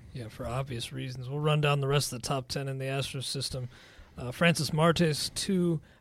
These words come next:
Alex Bregman, three. Kyle Tucker, four. Colin Moran, five. Derek Fisher, six. Joe Musgrove, seven. Michael Feliz, eight. Daz Cameron, nine. Eighty grade name right there. David Paulino, ten. Behind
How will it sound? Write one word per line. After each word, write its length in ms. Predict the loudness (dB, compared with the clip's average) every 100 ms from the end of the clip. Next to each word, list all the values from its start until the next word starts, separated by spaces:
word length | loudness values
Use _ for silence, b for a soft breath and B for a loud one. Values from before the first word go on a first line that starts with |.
| 0
Alex 240 | 0 2
Bregman, 560 | 2 4 6 4 2 -2
three. 480 | -6 -4 0 2 2
Kyle 260 | 0 -2
Tucker, 320 | 0 -2 -2
four. 320 | -6 -2 0 0
Colin 300 | -2 -2 -2
Moran, 380 | 2 4 4
five. 520 | 2 0 2 2 0 -2 b b b b b b b
Derek 240 | -2 0 0
Fisher, 380 | 4 4 6 2
six. 420 | 4 4 4 -2
Joe 240 | 2 2
Musgrove, 580 | 4 2 2 2 4 4
seven. 580 | 0 2 2 2 0 -2 B B B
Michael 220 | -2 0 -2
Feliz, 480 | -2 2 2 4
eight. 280 | 4 4 4
Daz 280 | 0 -2 -2
Cameron, 580 | -4 -2 0 0 0 -4 b b b b b -6
nine. 400 | -2 0 0 -2
Eighty 260 | -2 -2 -4
grade 240 | -6 -6
name 260 | -4 -2 -2
right 200 | -6 -6
there. 220 | -6 -6
David 420 | -2 0 0 -2
Paulino, 420 | -6 -4 -2 -2 -4
ten. 360 | -2 0 0 -4 B B
Behind 540 | 4 6 6 4 0